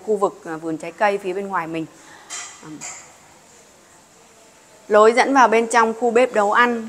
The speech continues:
cũng, à, được gia chủ thiết kế là những cái quầy rượu trang trí giống như một căn nhà nho nhỏ với những hình thù họa tiết đẹp mắt, sang trọng để tạo nên những cái điểm nhấn. À, đây là cái quầy, quầy rượu, quầy bar này.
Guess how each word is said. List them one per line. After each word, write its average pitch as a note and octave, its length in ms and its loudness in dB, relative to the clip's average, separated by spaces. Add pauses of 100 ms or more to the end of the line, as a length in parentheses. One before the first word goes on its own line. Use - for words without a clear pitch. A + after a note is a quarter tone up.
cũng, A#3 420 -8
à, A#3 180 -4
được F#3 180 -8
gia G3 120 -6
chủ F#3+ 240 -4
thiết A#3 260 -14
kế F3+ 380 -4
là A3+ 120 -10
những D#3+ 180 -10
cái G#3+ 180 -6
quầy E3+ 220 -4
rượu E3+ 260 -4
trang F#3+ 300 -12
trí G#3 500 -4
giống F#3 180 -10
như G#3 120 -6
một E3+ 160 -10
căn G3+ 240 -4
nhà E3 220 -6
nho F3 140 -8
nhỏ F3 380 0
với F3+ 160 -4
những G3 160 -8
hình G#3+ 260 -4 (100)
thù F3 320 0 (440)
họa - 200 0 (100)
tiết C4+ 320 -4
đẹp F3 240 -4
mắt, A3+ 200 -4 (160)
sang A3 240 -6
trọng A3 340 -2
để D#3 80 -12
tạo - 180 -8
nên G3 200 -6
những G3 100 -10
cái B3 140 -10
điểm E3 280 -4
nhấn. F3 280 2 (460)
À, E3+ 160 -16
đây G3 160 4
là F#3 100 4
cái A3 220 -6 (140)
quầy, F3 580 2
quầy F3+ 300 0
rượu, F#3 320 2
quầy F3+ 220 -2
bar F#3+ 380 -4
này. F3+ 80 -14